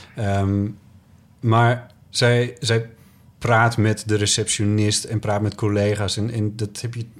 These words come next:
toch tot, tot op vrij detailniveau weten te ontleden hoe die mensen met elkaar communiceren. Ik herken dat van redacties waar ik in Hilversum heb gezeten, waar dit soort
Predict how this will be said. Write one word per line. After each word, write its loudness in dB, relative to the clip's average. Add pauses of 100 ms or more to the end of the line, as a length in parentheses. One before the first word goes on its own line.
(200)
toch -4
tot, -8
tot -6
op -14
vrij 0 (680)
detailniveau 2
weten 0
te -10
ontleden 2
hoe 4
die 0
mensen 0
met -2
elkaar -2
communiceren. 2
Ik 0
herken 0
dat 0
van -2
redacties -2
waar -2
ik -6
in -6
Hilversum -2
heb -4
gezeten, -8
waar -4
dit -8
soort -8